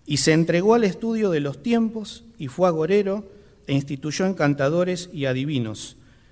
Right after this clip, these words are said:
con lo que multiplicó la maldad a los ojos del Señor para provocarlo a ira. Bueno, no hay mucho más que agregar acerca de quién era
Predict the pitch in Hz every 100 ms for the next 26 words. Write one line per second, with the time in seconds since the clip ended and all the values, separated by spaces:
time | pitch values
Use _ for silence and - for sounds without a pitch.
0 | _ _ - 147 147 143 156 160 156 151
1 | 151 156 202 208 247 - - - 131 131
2 | 135 131 135 165 175 208 - - 131 120
3 | 117 180 170 147 135 120 151 165 202 190
4 | 196 - - - _ _ _ _ _ _
5 | _ _ - _ 135 135 131 135 131 131
6 | 156 156 151 165 - - - - _ _
7 | _ 131 117 107 104 98 - _ _ _
8 | _ _ _ _ _ _ _ _ _ -
9 | 139 120 156 196 196 175 170 165 147 127
10 | 123 151 175 - - - 117 151 147 139
11 | 120 117 143 147 147 151 170